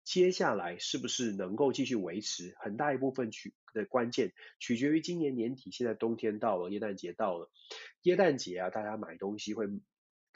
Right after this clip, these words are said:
欧美国家的人士买东西的这个欲望会升-，会上升哦。过去以来都是 retail 最，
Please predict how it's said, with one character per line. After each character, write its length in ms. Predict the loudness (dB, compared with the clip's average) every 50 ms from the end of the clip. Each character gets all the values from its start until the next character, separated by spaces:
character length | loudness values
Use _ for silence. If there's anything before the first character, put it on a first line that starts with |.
| -20 -12 _
欧 160 | 4 6 6 6
美 200 | 4 0 -2 -4
国 240 | -6 -8 -6 -4
家 180 | -2 0 0 0
的 100 | 0 -2
人 220 | -2 -4 -6 -8
士 180 | -6 -6 -4 -4
买 160 | -4 -4 -4
东 220 | -4 -4 -2 -2 -4
西 200 | -4 -6 -4 -2
的 160 | -2 -2 -2
这 120 | -2 -4
个 80 | -4 -2
欲 140 | 0 2 2
望 220 | 4 4 2 2
会 160 | 0 0 -2
升-， 240 | 0 0 -2 -2 -2 -4
会 180 | -4 -4 -4 -2
上 300 | 0 0 -2 -2 -2 -2
升 240 | -2 -2 -2 -2 -4
哦。 120 | -6 -2
过 180 | 2 2 2 2
去 180 | 2 -2 -4
以 140 | -4 -4 -6
来 220 | -6 -6 -6 -6
都 180 | -4 -4 -4 -4
是 200 | -4 -6 -8 -4
retail 420 | -2 -2 -2 0 0 0 0 0
最， 260 | 0 0 0 0 0